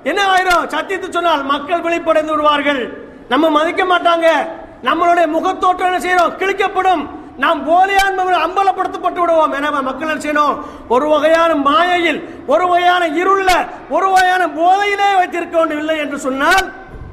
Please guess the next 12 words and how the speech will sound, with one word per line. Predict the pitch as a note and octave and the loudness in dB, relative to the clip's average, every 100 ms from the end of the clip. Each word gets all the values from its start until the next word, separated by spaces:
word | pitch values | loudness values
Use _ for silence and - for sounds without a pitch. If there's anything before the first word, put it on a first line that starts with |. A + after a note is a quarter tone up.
| - | -8
நாம் | G#3+ C#4 D#4 | -2 0 0
இந்த | D4+ C#4 | -2 -2
மக்கள் | B3+ C4 C#4+ | -2 0 0
முன்னால் | C#4 C#4 C4+ B3 A3 - - | 0 0 0 0 -2 -8 -6
நல்ல | G#3 C4+ | -4 -2
முறையில் | C4 B3+ A#3+ | 0 0 2
நடமாட | A3 A#3 A#3 A3+ | 0 0 0 0
முடியாது. | G#3 G#3 G3 G3 F3+ - - - - - | 0 0 0 -2 -4 -8 -14 -18 -16 -4
இப்படித்தான் | G3+ B3 B3+ C#4 C#4 | -2 0 0 0 0
நமக்கு | A#3 A#3+ A#3 | 2 0 0
தலைவர் | A#3 A#3 A#3 | 0 2 2
இருக்கின்றாங்க. | A3 G#3+ - E3 | 0 -2 -4 -6